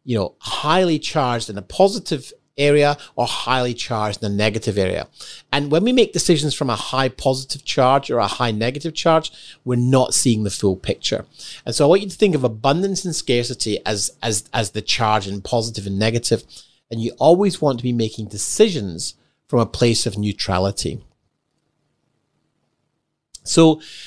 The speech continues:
you know, in terms of how do you combat this? Well, this time of year particularly, there's a lot of negativity. I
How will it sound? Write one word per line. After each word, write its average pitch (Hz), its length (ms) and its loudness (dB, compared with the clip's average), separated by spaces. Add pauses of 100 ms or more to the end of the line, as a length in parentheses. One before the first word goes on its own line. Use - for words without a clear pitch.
(120)
you 175 100 0
know, 165 320 4 (600)
in 190 200 -8
terms 277 280 2
of 202 80 -6
how 170 340 0
do 180 80 2
you 139 140 -4
combat 156 580 -2
this? - 320 -8 (480)
Well, 185 240 0
this 226 220 2
time 233 240 4
of 139 80 2
year 123 180 2
particularly, 101 800 0 (180)
there's 120 160 -6
a 123 60 0
lot 127 300 2
of 123 140 0
negativity. 110 960 -4 (120)
I 117 160 -8